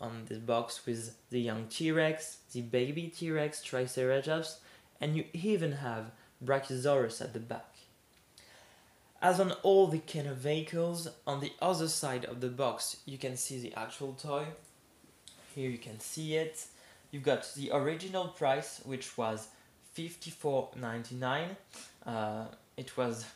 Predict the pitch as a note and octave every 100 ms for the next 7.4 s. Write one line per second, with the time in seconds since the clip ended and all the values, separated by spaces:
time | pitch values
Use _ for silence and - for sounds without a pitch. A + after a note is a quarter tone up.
0 | - _ C3 - C3+ C3 - C#3+ C3 -
1 | C#3+ C3 B2+ A#2 - - _ - A2 G#2+
2 | A2 - _ _ C3 B2 A#2+ A#2+ A#2+ A#2+
3 | A#2 A#2+ A#2 A2+ A#2 - A2+ G#2+ G#2 G#2
4 | A2+ C3+ C#3+ B2 A2 - - - - _
5 | G#2+ G#2+ - _ _ _ _ - - -
6 | C#3 C3+ B2+ - - D3+ C3 - B2+ A#2+
7 | A#2 A#2+ G#2+ G#2